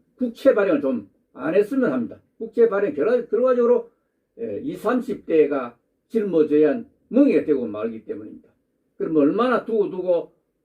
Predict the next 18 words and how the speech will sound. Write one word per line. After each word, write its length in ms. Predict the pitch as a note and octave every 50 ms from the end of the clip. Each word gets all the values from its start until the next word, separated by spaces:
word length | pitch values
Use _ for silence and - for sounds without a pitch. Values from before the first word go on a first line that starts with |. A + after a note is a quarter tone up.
| _
멍에를 360 | - C#3+ F3 G#3 G3+ F3+ D3+
짊어지면서 800 | D3 F3+ G3+ G3 E3 D3+ F3 F3 E3 C#3+ D3+ D#3+ D3+ C#3+ C#3 - _ _ _ _ _ _ _ _ _
그때 300 | - - - - E3+ D#3
있었던 400 | D#3 D#3+ D#3 - - E3 D#3+ C3+
그 140 | B2+ D3 D3+
사람들을 760 | D3+ - D3+ D3+ E3 E3+ E3 D#3 C#3+ D#3 D3+ D3 C3 A2+ - - _ _ _ _ _ _ _
기억하실 600 | _ - B3+ C#4 A3+ F#3 G3+ A3+ A3+ C#4 B3+ A#3+ -
겁니다. 400 | A#3+ A3 D#3+ B2 - A2+ - - _ _ _ _ _ _ _ _ _ _ _ _ _ _
그런 220 | - G3 F3+ E3
게 100 | C#3+ D3
안 140 | C#3 B2+ C3+
되도록 520 | C3+ F3+ G#3 G#3+ C#4 A#3 - - - _ _ _ _ _ _ _ _ _ _ _ _ _ _ _ _ _ _ _
지금 400 | D3 D3+ C#3+ D3+ C#3 A#2+ A#2 - _ _ _ _ _ _ _ _ _ _ _ _ _ _ _ _ _ _ _ _ _ _ _ _ _ _ _ _ _ _ _ _ _ _ _ _ _
정부 340 | - C#3 E3 E3 D3 C#3+ -
고위직에 360 | B2 A#2+ C#3+ D3+ D3+ D3+ C#3+
있는 120 | C3+ B2+
사람들부터 680 | A2+ C3+ C#3 C3 B2 A#2 A2+ A2+ C3 - - - - - _ _ _ _ _ _ _ _ _ _
솔선해서 880 | _ - B3 C4+ B3+ A#3 - C4+ B3+ A3+ G#3 G3+ - F#3 D#3+ - -